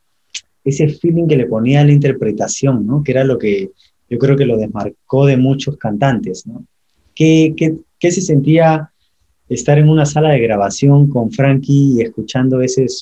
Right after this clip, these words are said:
esa voz tan melodiosa? ¿Usted, usted qué pensaba o, o qué recuerdos tiene de algunas, algunos momentos de, de esas grabaciones?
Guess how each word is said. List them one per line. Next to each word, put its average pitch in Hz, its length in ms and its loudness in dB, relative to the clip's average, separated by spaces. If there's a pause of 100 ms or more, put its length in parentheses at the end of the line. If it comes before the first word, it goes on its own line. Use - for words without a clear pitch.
(1400)
esa 127 240 -4
voz 139 240 -2
tan 139 200 2
melodiosa? 123 1040 0 (540)
¿Usted, 147 360 0 (520)
usted 185 280 -6
qué 185 100 -2
pensaba 151 520 0
o, 120 140 -2 (340)
o 117 140 -4
qué 139 120 -2
recuerdos 135 380 0
tiene 139 240 4
de 113 320 -2
algunas, 120 560 -2
algunos 120 300 0
momentos 120 380 0
de, 110 100 -2 (160)
de 113 80 -6
esas 110 180 -6
grabaciones? 104 760 -6